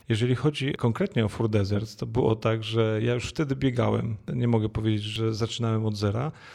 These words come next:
Byłem wtedy po trzech maratonach i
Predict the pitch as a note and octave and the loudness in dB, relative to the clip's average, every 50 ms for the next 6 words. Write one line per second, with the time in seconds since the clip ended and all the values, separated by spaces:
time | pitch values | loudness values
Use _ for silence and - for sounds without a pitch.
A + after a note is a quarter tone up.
0 | - _ - - B2 D#3 E3 D3+ B2+ A#2+ - - B2+ B2 A#2 - - A2 - - | -20 _ -6 0 2 4 4 4 4 2 0 -2 0 0 0 -2 -2 -4 -4 -6
1 | - - A#2+ A2 - - A#2 A2 G#2+ G#2+ G#2 - - G#2 G2+ G#2 A#2+ E3 F3 - | -4 0 0 0 0 0 0 2 2 2 0 2 2 2 2 2 0 -2 -4 -6
2 | - - - - - - - - - - - - - D3 B2 A#2+ A#2 B2 E3+ | -10 -20 -20 -20 -20 -20 -20 -20 -20 -20 -18 -10 -4 -2 0 0 0 -2 -4